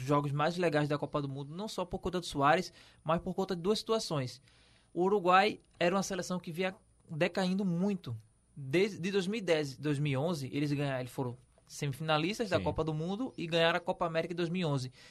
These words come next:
Speaker 1: E depois não estavam conseguindo renovar a sua seleção. Era uma seleção, de certa forma, velha ainda. Você tinha jogadores como Álvaro Pereira, como Gargano, enfim. É, acho que o Mar, Cebola Rodrigues, enfim, joga uma seleção velha.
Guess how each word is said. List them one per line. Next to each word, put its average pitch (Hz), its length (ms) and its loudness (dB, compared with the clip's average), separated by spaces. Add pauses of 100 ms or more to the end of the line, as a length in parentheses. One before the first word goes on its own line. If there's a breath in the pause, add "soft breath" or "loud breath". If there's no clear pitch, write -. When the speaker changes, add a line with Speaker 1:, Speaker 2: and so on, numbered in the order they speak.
(200 loud breath)
Speaker 1:
E 240 80 -8
depois 254 280 4
não 277 120 -2
estavam 247 340 4
conseguindo 240 580 -4
renovar 190 720 4 (300 soft breath)
a 175 100 -2
sua 202 200 0
seleção. 165 680 2
Era 135 160 2
uma 165 140 4
seleção, 170 640 2 (160)
de 180 100 -8
certa 190 300 0
forma, 185 360 -2 (280 soft breath)
velha 180 400 4
ainda. 151 160 2
Você 165 120 -6
tinha 151 200 -4
jogadores 143 420 0
como 147 240 -2
Álvaro 135 240 0
Pereira, 175 560 4
como 135 220 -4
Gargano, 160 720 -2 (380 soft breath)
enfim. 165 420 -2 (340 soft breath)
É, 127 440 2
acho 120 240 -6
que 151 100 -8
o 147 40 -2
Mar, 135 520 4 (160)
Cebola 151 420 0
Rodrigues, 175 760 2
enfim, - 200 -16
joga 175 260 0
uma 196 140 0
seleção 208 400 -4
velha. 160 380 0